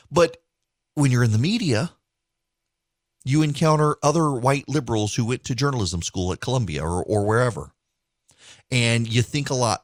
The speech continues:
the same way. And you all have the same heroes, and, and, and you all affirm the same stuff, whether it's right or not.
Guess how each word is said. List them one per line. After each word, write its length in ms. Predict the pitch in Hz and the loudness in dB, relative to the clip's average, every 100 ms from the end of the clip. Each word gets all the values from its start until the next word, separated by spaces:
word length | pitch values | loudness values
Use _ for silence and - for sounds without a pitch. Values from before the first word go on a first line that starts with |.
| - | -6
the 100 | 107 | -4
same 260 | - 110 117 | -2 0 0
way. 300 | 120 82 - _ _ _ _ _ _ _ _ - | -2 -6 -12 _ _ _ _ _ _ _ _ -2
And 240 | 123 117 | 2 2
you 140 | 110 131 | 4 4
all 140 | 131 | 4
have 160 | 147 123 | 2 0
the 80 | |
same 260 | 123 143 131 | -2 0 0
heroes, 480 | 127 139 101 82 92 | 0 0 -2 -2 -2
and, 160 | 107 - | -4 -2
and, 380 | 113 107 110 - | -2 -2 -4 -2
and 160 | 117 | 0
you 140 | 110 123 | 2 2
all 220 | 135 131 | 2 0
affirm 420 | 123 143 135 123 | -2 0 2 2
the 120 | 113 | 0
same 260 | - 123 117 | -2 -2 -4
stuff, 260 | - 139 | -4 -2
whether 220 | 143 170 147 | 0 -2 -2
it's 120 | - | -2
right 200 | 139 120 | 0 0
or 80 | 113 | 0
not. 420 | 127 - _ | -2 -4 _